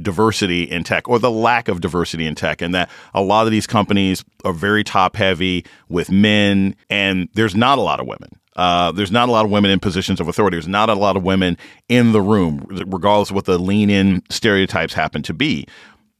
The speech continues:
Are there even enough voices within a lot of these top tech companies to even push for what you're suggesting? Because what you're saying is,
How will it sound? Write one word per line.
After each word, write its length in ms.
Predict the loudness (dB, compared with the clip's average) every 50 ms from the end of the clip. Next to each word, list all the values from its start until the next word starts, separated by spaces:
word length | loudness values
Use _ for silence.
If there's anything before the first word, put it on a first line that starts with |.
| _ _ _ 2
Are 220 | 2 4 4 2
there 240 | 2 2 2 2 0 0
even 320 | -2 -2 0 0 0 0 2
enough 380 | 2 4 4 4 4 4 2 0
voices 1040 | -2 -14 -6 0 2 2 2 2 0 -2 -4 -6 -8 -8 -10 -14 -14 -16 -16 -16 -18 _ _ _ _ _ _ -4
within 720 | 0 0 0 0 -2 -6 -2 0 2 2 2 0 0 -2 0
a 60 | 0 2
lot 280 | 2 4 2 2 2
of 40 | 0
these 160 | -4 -4 -6
top 280 | -4 -2 -2 -2 -2 -4
tech 200 | -4 -2 -2 -2
companies 500 | -2 -4 -4 -2 -2 -2 -2 -2 -4 -6 _ _ -2
to 120 | -2 0 2
even 220 | 2 2 2 0
push 220 | 0 0 0 0 2
for 120 | 0 0
what 200 | 2 2 0 2
you're 260 | 2 2 2 2 2
suggesting? 580 | 0 -2 -4 -4 -4 -8 -10 -10 -14 -16 -20 -20 -20 -20 -20 -20 -12 -6
Because 220 | 0 0 0 0
what 80 | 0 -2
you're 120 | -2 -2
saying 360 | -2 -2 -2 0 0 0 2
is, 320 | 2 4 2 2 0 -2